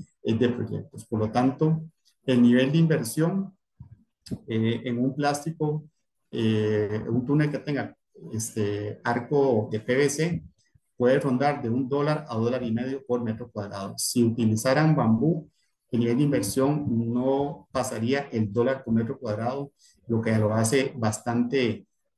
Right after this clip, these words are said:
eh, llamativo y bastante efectivo en la parte de rentabilidad. Estos túneles bajos son para cultivos de porte bajo o cultivos de hoja. Cuando el proyecto contempla, este, cultivos de porte alto,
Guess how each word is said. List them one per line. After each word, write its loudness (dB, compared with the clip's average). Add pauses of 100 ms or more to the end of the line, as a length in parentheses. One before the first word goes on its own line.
eh, 0
llamativo 2
y 0
bastante -2
efectivo -4
en 0
la -6
parte -10 (280)
de -6
rentabilidad. -6 (2500)
Estos 0
túneles 2
bajos 0
son -4
para -2
cultivos -4
de -4
porte -2
bajo -4
o -10
cultivos -6
de -2
hoja. -4 (200)
Cuando 0 (300)
el -8
proyecto -4
contempla, -2 (120)
este, -6
cultivos -2
de 0
porte -2
alto, -2